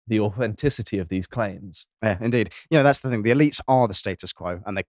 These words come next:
Speaker 2: they can't be anything else, you know, by
Speaker 1: Mm-hmm.
Speaker 2: definition. So to say that they want collapse or that they are <clears throat> fueling collapse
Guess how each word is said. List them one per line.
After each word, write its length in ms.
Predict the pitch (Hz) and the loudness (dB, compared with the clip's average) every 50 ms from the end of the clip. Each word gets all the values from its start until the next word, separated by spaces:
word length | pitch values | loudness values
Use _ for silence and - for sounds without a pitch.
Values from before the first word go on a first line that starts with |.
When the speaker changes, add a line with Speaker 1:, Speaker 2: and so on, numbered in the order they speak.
| _ _ - | _ _ -6
Speaker 2:
they 120 | 113 107 | -6 -4
can't 260 | - - 139 123 107 | -2 -2 -2 -2 -2
be 60 | 113 113 | -2 -4
anything 260 | 107 95 - 101 120 | -6 -6 -10 -8 -8
else, 320 | 110 87 - - - - - | -8 -8 -8 -10 -12 -10 -8
you 60 | 104 | -8
know, 60 | 95 87 | -6 -4
by 140 | - 95 | -4 -4
Speaker 1:
Mm-hmm. 120 | 95 98 98 | -4 -4 -6
Speaker 2:
definition. 460 | 101 101 107 120 120 - - - - | -6 -8 -10 -10 -10 -10 -12 -10 -8
So 280 | - - 110 101 104 98 - _ _ _ _ | -4 -2 -2 -2 -2 -4 -6 _ _ _ _
to 60 | - | -2
say 140 | - - 143 | 2 4 4
that 100 | 139 123 | 4 4
they 120 | 120 120 120 | 4 2 0
want 320 | 113 104 117 120 123 113 | 0 0 -2 -4 -4 -6
collapse 420 | - - 80 76 78 80 - - | -10 -12 -10 -10 -10 -10 -10 -10
or 80 | 101 95 | -8 -6
that 180 | 90 98 87 101 | -6 -6 -4 -4
they 120 | 95 95 | -2 -2
are 260 | 95 92 92 92 90 - _ - 220 233 240 226 | -2 -2 -2 -2 -4 -2 _ 0 2 4 2 2
<clears throat> 360 | 190 165 120 92 - _ _ | 2 0 -4 -8 -12 _ _
fueling 300 | - 151 151 139 117 90 | 4 4 4 4 2 -2
collapse 460 | 80 - 73 67 71 - - - - | -6 -10 -12 -12 -10 -6 -4 -6 -6